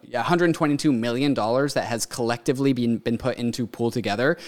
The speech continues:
they are suing, doing a class action lawsuit for two X that amount. So they are suing Pool Together two hundred forty-four million dollars to make th-, their users whole. The thing is,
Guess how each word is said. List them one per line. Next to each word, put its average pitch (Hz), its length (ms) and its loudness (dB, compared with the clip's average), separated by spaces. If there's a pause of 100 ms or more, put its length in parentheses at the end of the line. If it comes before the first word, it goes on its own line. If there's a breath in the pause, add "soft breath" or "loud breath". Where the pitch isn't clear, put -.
(280 loud breath)
they 143 100 2
are 127 100 2
suing, 156 300 0
doing 110 240 -2
a 104 80 -6
class 143 280 0
action 131 320 -2
lawsuit 113 360 -2
for 104 100 -4
two 165 300 2
X 135 140 -2
that 117 120 0
amount. 107 340 -6
So 120 120 -2
they 110 100 -2
are 104 80 -4
suing 170 460 4
Pool 156 200 2
Together 120 540 0 (220 loud breath)
two 170 120 0
hundred 160 240 2
forty-four 147 320 -2
million 147 480 2
dollars 135 360 4
to 139 140 -2
make 139 240 0
th-, 120 160 -18
their 123 180 -2
users 120 460 0
whole. 104 440 -2 (360 loud breath)
The 160 100 2
thing 247 240 6
is, 220 400 4